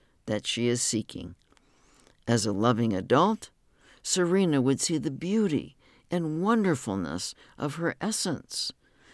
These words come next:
and she would want to be loving to herself, rather than needing willpower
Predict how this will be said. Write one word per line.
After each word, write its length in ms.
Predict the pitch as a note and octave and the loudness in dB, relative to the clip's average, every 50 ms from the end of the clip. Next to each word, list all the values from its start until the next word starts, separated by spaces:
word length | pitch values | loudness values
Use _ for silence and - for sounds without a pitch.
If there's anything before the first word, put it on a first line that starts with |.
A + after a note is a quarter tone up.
| - - - | -20 -12 -4
and 160 | - E3 E3 | -4 -4 -2
she 160 | - - F3+ | -2 -2 -2
would 180 | F3+ F3+ F#3+ E3+ | 0 0 0 -2
want 440 | D#3+ E3 F3 F3+ G3 G#3+ B3 C#4+ G4 | -2 -4 -2 -2 0 0 0 0 0
to 60 | F4 | 2
be 180 | B3+ D#3 C3+ A#2+ | 2 4 4 4
loving 400 | A2+ A#2 A#2 - G#2 G#2 G2 - | 4 2 2 0 -2 -4 -4 -4
to 120 | A2 G2 | -4 -4
herself, 680 | G2 F#2+ D#2+ D2+ - - D2 G#1+ G1+ G1+ - - - - _ _ _ _ _ _ _ _ _ _ - | -4 -4 -6 -6 -6 -6 -6 -6 -8 -12 -14 -18 -20 -20 _ _ _ _ _ _ _ _ _ _ -4
rather 400 | C3 A2+ A2 A#2+ C3 C3 C#3+ C3+ | 0 2 4 4 4 4 4 2
than 220 | A#2+ D3+ C#3+ C#3 | 2 2 2 2
needing 360 | C#3 C#3 C#3 C3+ D3 C#3+ C#3 | 2 2 2 2 2 2 2
willpower 760 | C#3+ D#3 D#3 C#3+ B2+ C3+ C3+ F2 G#1+ A1 A1 B1+ C#2+ C#2+ - | 2 2 2 0 -2 -4 -6 -6 -6 -6 -6 -6 -6 -8 -8